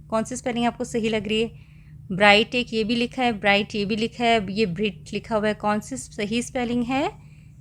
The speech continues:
ब्राइट। ओके, this is B R I G S T, this is correct। Encircle the word with silent letter, इन वर्ड में से कौन सा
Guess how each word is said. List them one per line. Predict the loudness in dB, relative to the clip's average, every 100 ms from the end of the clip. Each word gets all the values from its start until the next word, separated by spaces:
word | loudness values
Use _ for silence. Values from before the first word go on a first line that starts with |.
| -20 -20 -20 -12
ब्राइट। | -4 4 6 4 -2 -10 -12
ओके, | -4 -2
this | 0 -2 -2
is | -2 -2 -6
B | -2 4
R | 6
I | 6 2
G | 0
S | -2 -2
T, | -6 -6
this | -6
is | -6 -6 -4
correct। | 0 0 -2 -16 -20 -20 -20 -20 -20 -20 -20 -20 0
Encircle | 2 2 0 0 0 0 0 2
the | 2 4
word | 6 6 4
with | -4
silent | -4 2 2 4 2 0 2
letter, | 2 2 0 -2 -2
इन | -2 2 2 4
वर्ड | 4 4
में | 2 0
से | -4
कौन | -6 0 2 2
सा | 0 2 4 4 2